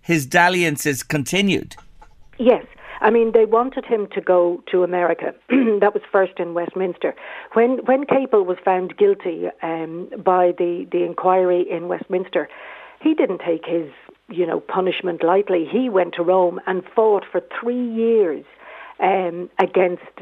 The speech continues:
Speaker 2: the decision. Uh, he didn't succeed, but they, what they did was very strange. There were thirteen cardinals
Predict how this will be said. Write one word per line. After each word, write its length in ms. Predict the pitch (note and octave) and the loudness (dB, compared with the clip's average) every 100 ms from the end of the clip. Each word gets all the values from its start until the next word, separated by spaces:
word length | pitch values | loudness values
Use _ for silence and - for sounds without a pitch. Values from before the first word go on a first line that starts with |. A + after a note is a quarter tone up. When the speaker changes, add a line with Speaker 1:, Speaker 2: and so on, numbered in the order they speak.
| - | -4
Speaker 2:
the 80 | F3+ | -2
decision. 560 | E3+ - B3 B3 F3+ - _ - - - | -2 -2 -2 0 -2 -4 _ -20 -20 -6
Uh, 340 | G3 F#3 F#3 F#3+ | -2 0 0 -2
he 120 | - B3 | -2 -2
didn't 280 | D#4 F4 - | 0 -2 -4
succeed, 640 | B3+ - - B3 G#3 D#3+ - - - - - _ _ | -2 -2 -2 0 0 -4 -10 -20 -20 -20 -20 _ _
but 340 | A3 G3+ - G3 | 2 2 2 2
they, 260 | A3 A3+ - _ _ _ _ _ _ - - | 4 2 -2 _ _ _ _ _ _ -14 -8
what 140 | A3+ | 0
they 140 | A#3+ A#3 | 0 0
did 180 | C4+ | -2
was 140 | B3+ G#3 - - | -2 -4 -4 0
very 240 | C4+ B3 - | 2 0 0
strange. 320 | A3 G3 F3 | 0 0 0
There 120 | G#3 | 0
were 140 | F#3 F#3+ - B3 | 0 -2 -4 -4
thirteen 400 | C#4 C4+ A3+ F#3+ | -4 -2 -2 -2
cardinals 500 | G3+ G3 F3+ E3+ | 0 0 0 -4